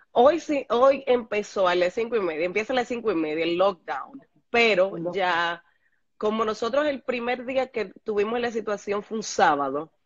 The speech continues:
Speaker 1: ya el lunes, todas las empresas grandes que son del, del área tecnológica dijeron, "Cerramos, usted se va a su casa, usted puede trabajar remoto."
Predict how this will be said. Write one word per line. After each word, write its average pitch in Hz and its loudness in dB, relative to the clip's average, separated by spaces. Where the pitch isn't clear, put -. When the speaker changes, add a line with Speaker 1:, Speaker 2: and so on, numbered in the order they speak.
Speaker 1:
ya 202 4
el 226 8
lunes, 170 6
todas 202 8
las 233 0
empresas 208 -6
grandes 147 -2
que 165 -6
son 175 -2
del, 180 -2
del 170 0
área 180 0
tecnológica 170 -2
dijeron, 180 0
"Cerramos, 190 2
usted 190 -10
se 208 -12
va 202 -6
a - -10
su - -12
casa, 247 -10
usted 196 -12
puede 202 0
trabajar 190 2
remoto." 147 -4